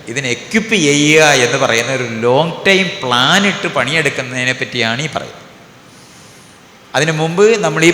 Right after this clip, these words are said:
പരാജയങ്ങൾ മുഴുവൻ ഉണ്ടാകും. ഇത് പറയാൻ പോകുന്നവൻ അടി കൊണ്ട് ചാകുകയും ചെയ്യും, അല്ലെന്ന് വിചാരിക്കരുത്. അത് മനസ്സിലാക്കിക്കൊണ്ട് ഒരു ലോങ് ടൈം വർക്കാണ് ജനാധിപത്യത്തിൻ്റെ സമ്പ്രദായങ്ങൾ രൂപപ്പെടുത്തുക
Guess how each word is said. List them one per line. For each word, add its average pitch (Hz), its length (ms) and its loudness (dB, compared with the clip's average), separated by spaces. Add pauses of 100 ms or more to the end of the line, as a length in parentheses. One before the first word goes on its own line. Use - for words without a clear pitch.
പരാജയങ്ങൾ 165 540 4
മുഴുവൻ 165 340 2
ഉണ്ടാകും. 139 380 2 (300)
ഇത് 151 220 -2
പറയാൻ 160 440 4
പോകുന്നവൻ 156 380 2
അടി 147 180 2
കൊണ്ട് 156 260 2
ചാകുകയും 160 520 4
ചെയ്യും, 113 280 -2 (320)
അല്ലെന്ന് 170 380 -2
വിചാരിക്കരുത്. 156 600 2 (1080)
അത് 139 200 0 (280)
മനസ്സിലാക്കിക്കൊണ്ട് 160 880 0 (380)
ഒരു 120 160 -4 (160)
ലോങ് 151 420 0
ടൈം 220 180 4 (160)
വർക്കാണ് 180 720 0
ജനാധിപത്യത്തിൻ്റെ 156 1120 0 (600)
സമ്പ്രദായങ്ങൾ 180 880 2 (180)
രൂപപ്പെടുത്തുക 147 640 -2